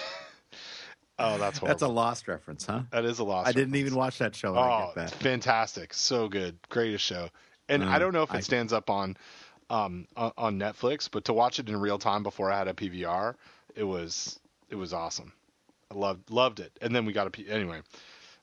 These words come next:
Speaker 1: It, I don't think I, maybe when my kids get older, I'll watch it with them.
Speaker 2: Mm.
Speaker 1: And then I'll just give them, like, little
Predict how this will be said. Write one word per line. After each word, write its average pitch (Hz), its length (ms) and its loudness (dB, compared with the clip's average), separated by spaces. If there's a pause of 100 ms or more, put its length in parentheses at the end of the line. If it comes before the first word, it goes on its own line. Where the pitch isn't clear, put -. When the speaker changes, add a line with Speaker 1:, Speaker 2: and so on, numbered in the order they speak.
(140)
Speaker 1:
It, 113 240 -6
I 123 80 6
don't 120 160 0
think 113 140 -6
I, 101 200 -2
maybe 185 240 0
when 254 140 -2
my 208 100 0
kids 107 220 -2
get 107 100 0
older, 87 240 -4
I'll 85 80 -6
watch 85 220 -8
it - 60 -12
with 87 140 -16
them. 82 220 -16 (420)
Speaker 2:
Mm. 87 240 -6 (140)
Speaker 1:
And 131 140 2
then 123 80 2
I'll 117 140 0
just 117 200 -6
give 104 140 -2
them, 98 160 -2
like, 87 180 -10
little 87 340 -8